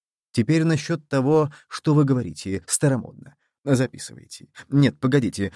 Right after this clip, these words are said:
мы и сваху сейчас уберём. В смысле, шоферов даже лучше станет,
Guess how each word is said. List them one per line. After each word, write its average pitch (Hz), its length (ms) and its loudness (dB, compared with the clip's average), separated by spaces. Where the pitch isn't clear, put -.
мы 147 220 6
и 139 80 2
сваху 98 480 -4
сейчас - 360 -10
уберём. - 360 -18
В - 40 -6
смысле, 165 480 0
шоферов 165 640 0
даже 151 240 0
лучше 156 360 -4
станет, 95 500 -4